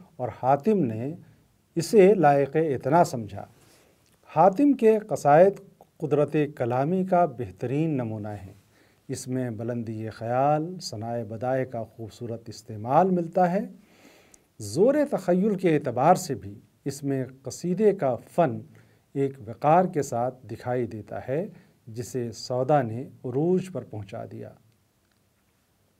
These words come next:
सौदा ने मरसिये, मसनवियाँ, रुबाइयाँ, शहर आशोब और वासोख्त भी लिखे, लेकिन उनके फ़न की मेराज कसीदे और शहर आशोब में नज़र आती है।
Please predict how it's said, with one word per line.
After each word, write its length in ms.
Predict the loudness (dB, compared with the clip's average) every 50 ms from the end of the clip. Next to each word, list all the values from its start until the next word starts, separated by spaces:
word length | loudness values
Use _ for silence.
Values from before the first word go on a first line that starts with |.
| _ _ _ _ _ _ _ _
सौदा 420 | -2 2 4 4 6 6 4 4 4
ने 220 | 4 2 2 2 0
मरसिये, 720 | 0 -2 -2 -4 -6 -6 -4 0 2 4 6 6 6 6
मसनवियाँ, 840 | 4 2 -2 -4 -4 -6 -4 -2 0 0 0 2 2 2 2 2 0
रुबाइयाँ, 720 | 0 0 0 2 2 2 2 2 2 2 2 2 0 -2 -2
शहर 300 | -4 -6 -4 -2 -2 -2
आशोब 580 | -2 -2 -4 -4 -4 -2 0 0 0 -2 -4 -2
और 220 | 0 2 2 2
वासोख्त 560 | 0 -2 -2 -2 -4 -2 -2 0 0 0 -2 -2
भी 140 | -2 -2 -2
लिखे, 360 | -2 -4 -10 -14 -18 -18 -18 -18 _ _ _ _ _ _ _ _ _ _ -8
लेकिन 460 | 2 6 6 8 6 6 2 0 0 0
उनके 360 | 0 0 -2 0 2 2 0
फ़न 380 | 0 -2 -6 2 4 4 4 4
की 200 | 0 -2 -4 -4 -2
मेराज 680 | -2 -4 -6 -6 -4 0 2 4 4 2 2 -2 -10 -18 _ _ _ _ _ _ _ _ _ -6
कसीदे 500 | -6 -4 -2 0 2 2 4 6 6 6
और 280 | 4 4 6 6 6 4
शहर 300 | 4 0 -4 -4 -2 0 0
आशोब 480 | 0 0 -2 -2 0 0 0 2 0
में 220 | 0 0 0 0 0
नज़र 300 | 0 -2 -2 -2 -2 -2 -4
आती 300 | -6 -8 -12 -16 -18 -18
है। 240 | -16 -18 -20 -20